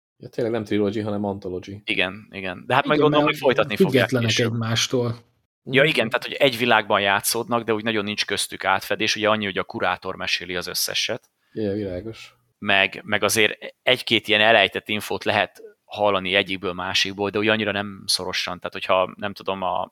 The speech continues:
Speaker 2: az elsőt és a harmadikat nem játszottad, és csak a másodikkal játszol, nem maradsz ki úgy semmiből igazán.
Speaker 1: Nekem így a Mesék a kriptába jutott eszembe, hogy így
Speaker 2: Kicsit olyan.
Speaker 1: horror sztorik, amit valaki mesél, és akkor így nem, nem nagyon függ össze, de
Speaker 3: Hát
Speaker 1: azért
Speaker 3: végül is,
Speaker 1: mégis.
Speaker 3: ja, ja, ja.
Speaker 2: Igen, ez konkrétan az.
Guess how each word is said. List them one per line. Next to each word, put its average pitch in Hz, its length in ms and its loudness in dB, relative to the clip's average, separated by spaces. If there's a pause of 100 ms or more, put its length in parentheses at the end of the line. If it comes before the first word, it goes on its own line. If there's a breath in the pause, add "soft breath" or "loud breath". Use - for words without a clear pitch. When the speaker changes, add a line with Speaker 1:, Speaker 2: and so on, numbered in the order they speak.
Speaker 2:
az 107 140 -6
elsőt 107 300 4
és - 120 0
a 95 40 -6
harmadikat 101 400 -4
nem 98 140 -4
játszottad, 101 460 -2
és 95 80 -2
csak - 120 -4
a 87 60 -8
másodikkal 101 520 -2
játszol, 98 320 2
nem 98 120 -2
maradsz 92 240 -6
ki - 120 -10
úgy 85 60 -14
semmiből 87 420 -8
igazán. 92 400 -16 (840)
Speaker 1:
Nekem - 300 2
így 143 100 6
a 139 140 8
Mesék 131 320 2
a 113 60 2
kriptába 104 500 0
jutott 104 260 -4
eszembe, 101 400 -2
hogy 104 200 -4
így 104 140 -4
Speaker 2:
Kicsit - 260 -6
olyan. 120 160 8
Speaker 1:
horror 160 280 6
sztorik, 160 540 4
amit 135 320 2
valaki 139 440 2
mesél, 143 680 2
és - 180 -4
akkor 127 300 -12
így 117 80 -10
nem, 143 160 -12
nem 147 220 -12
nagyon 156 240 -4
függ 156 220 -8
össze, 156 200 0
de 156 60 4
Speaker 3:
Hát 135 100 6
Speaker 1:
azért 123 120 0
Speaker 3:
végül 151 260 6
is, 175 100 6
Speaker 1:
mégis. 175 140 4
Speaker 3:
ja, 110 120 2
ja, 113 160 2
ja. 110 300 -4
Speaker 2:
Igen, 95 320 0
ez 147 240 -2
konkrétan 127 460 -2
az. 95 300 -2